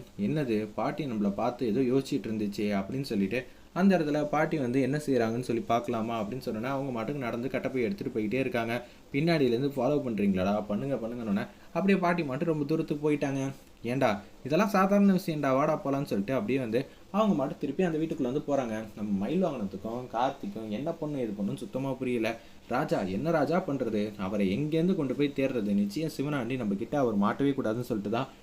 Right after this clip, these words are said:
எங்கேயாவது ஒரு இடத்துல வந்து மறைச்சு வச்சிருப்பான். அந்த இடத்த வந்து கண்டுபிடிக்கிறது லேசு போக்குல வந்து கஷ்டம்தான். இந்த எல்லாத்தையும் கண்டுபிடிச்சு, சாமுண்டேஸ்வரி வெளியில கொண்டு வந்து, அதுக்கப்புறமேட்டுக்கு உண்மையெல்லாம் நிரூபிச்சு,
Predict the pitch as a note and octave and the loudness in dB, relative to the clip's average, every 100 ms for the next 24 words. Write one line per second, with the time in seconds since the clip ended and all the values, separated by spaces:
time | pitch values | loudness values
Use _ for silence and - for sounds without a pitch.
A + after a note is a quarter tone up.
0 | - E3+ G3 F#3+ F3+ C#3+ A#2+ C3+ C#3 A2+ | -4 2 2 4 2 2 2 0 -2 -2
1 | G2 A#2 - A#2 C#3 C#3 B2+ A2 A2+ A2 | -4 -6 -8 -8 -6 -6 -4 -4 -6 -8
2 | - - - A#2+ A#2 D#3+ G3+ G3+ C#3+ E3 | -12 -18 -10 -4 -2 -2 0 0 0 -2
3 | C#3 F3 D#3+ C3+ G2+ A2+ A#2 C#3 D3 B2 | 0 0 0 0 0 0 0 0 -2 -4
4 | A2 C3+ A#2+ G2+ A#2 G#2+ G2+ C3+ C3 B2+ | -2 -2 0 0 0 -4 -6 -8 -4 -4
5 | - - - - A#2+ G#2 F#2 F#2 G2+ C#3+ | -6 -14 -20 -10 -4 0 2 2 0 0
6 | E3 E3 E3+ E3 F3+ D3 - A#2 D#3 D3+ | 0 0 0 0 0 0 0 -2 -2 -2
7 | D3 D3 D3 E3+ E3 E3 E3 D#3+ D#3 G2+ | -2 0 2 2 2 0 0 0 0 -2
8 | G3+ C#3+ D#3 D3+ D3 C#3 C#3 C#3 D3 C#3+ | -4 -2 0 0 0 2 2 4 4 4
9 | D#3+ D3+ D3+ C#3+ D3 D#3+ D3+ D#3 | 2 0 2 2 2 0 -4 0